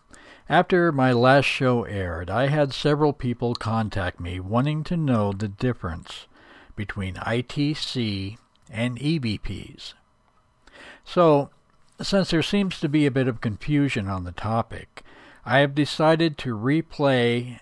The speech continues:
a roundtable discussion conducted by the host of Ghostly Talk between myself and another one of the top I T C researchers in the world today,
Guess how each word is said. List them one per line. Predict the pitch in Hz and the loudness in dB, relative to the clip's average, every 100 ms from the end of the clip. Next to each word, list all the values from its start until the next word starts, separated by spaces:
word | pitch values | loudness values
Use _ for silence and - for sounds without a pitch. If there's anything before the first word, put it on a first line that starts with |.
| - | -8
a | 117 107 | -6 -4
roundtable | 98 117 147 156 - 143 135 135 | -2 0 0 0 0 0 0 -2
discussion | 120 110 - - 143 - 104 95 | -2 -4 -6 0 0 0 -6 -6
conducted | 92 107 107 135 - 147 | -8 -6 -2 -2 -2 0
by | 143 | 2
the | 127 110 | 2 0
host | 123 135 - | 0 -2 -4
of | 135 120 | -8 -4
Ghostly | 131 131 - 101 | -2 -2 -4 -6
Talk | - 87 87 - - _ - _ _ | -4 -6 -8 -12 -20 _ -20 _ _
between | 98 - 120 104 | -14 -6 -4 -2
myself | 98 90 - 123 131 151 _ - - - _ _ _ - | -4 -4 -2 0 2 0 _ -20 -20 -20 _ _ _ -8
and | 113 | -4
another | 120 127 147 | 2 4 4
one | 139 127 117 | 4 4 2
of | 113 107 | 0 -2
the | 104 | -4
top | - 127 143 - - | -2 -2 -2 -6 -4
I | 123 | -2
T | 127 135 131 | -2 -6 -6
C | - 127 123 | -4 -2 -2
researchers | 117 120 - 110 - 110 104 | -4 -6 -4 -6 -4 -6 -4
in | 104 | -4
the | |
world | 98 98 98 92 | -4 -4 -4 -4
today, | 107 92 90 - | -6 -6 -6 -8